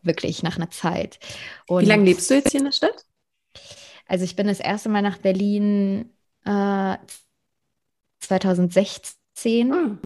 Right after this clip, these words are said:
Speaker 2: okay.
Speaker 1: war dann für zwei Jahre da, dann war ich wieder weg,
Speaker 2: Mhm.
Speaker 1: äh, für, zum Arbeiten und bin jetzt letztes Jahr, äh, wiedergekommen.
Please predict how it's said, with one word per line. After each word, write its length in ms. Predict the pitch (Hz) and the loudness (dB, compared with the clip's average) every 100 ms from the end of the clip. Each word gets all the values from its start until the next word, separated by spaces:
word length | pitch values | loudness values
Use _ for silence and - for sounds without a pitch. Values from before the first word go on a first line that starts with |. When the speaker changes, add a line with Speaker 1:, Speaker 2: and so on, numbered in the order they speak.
| - | -10
Speaker 2:
okay. 140 | 214 | -2
Speaker 1:
war 100 | 208 | 4
dann 100 | 180 | 4
für 120 | 180 185 | 4 0
zwei 220 | - 175 | 4 6
Jahre 200 | 180 175 | 8 6
da, 180 | 175 190 | 6 6
dann 180 | 180 175 | 6 4
war 180 | 165 175 | 2 0
ich 200 | - 185 | -4 0
wieder 280 | 175 175 | 2 2
weg, 440 | 170 262 - - - _ | 2 0 -4 -18 -20 _
Speaker 2:
Mhm. 300 | 214 190 233 370 _ _ - | -2 0 0 -4 _ _ -4
Speaker 1:
äh, 640 | 220 214 214 214 220 220 - | 0 0 2 2 0 -2 -6
für, 300 | - - 214 240 233 | -14 -10 -10 -10 -14
zum 240 | - 214 | -4 -2
Arbeiten 640 | 202 214 208 208 208 208 208 | 0 0 2 2 0 0 -2
und 280 | - 185 180 | 0 -2 0
bin 140 | 190 | 0
jetzt 260 | 190 180 - | 0 -2 -2
letztes 520 | 185 185 - 175 - | -2 -2 -6 -8 -2
Jahr, 600 | 185 175 175 175 185 - - | 0 2 2 0 -2 -8 -4
äh, 400 | 185 185 - - | -2 -2 -4 -4
wiedergekommen. 800 | 180 180 - 95 - 110 82 | 0 0 0 -2 -6 -6 -6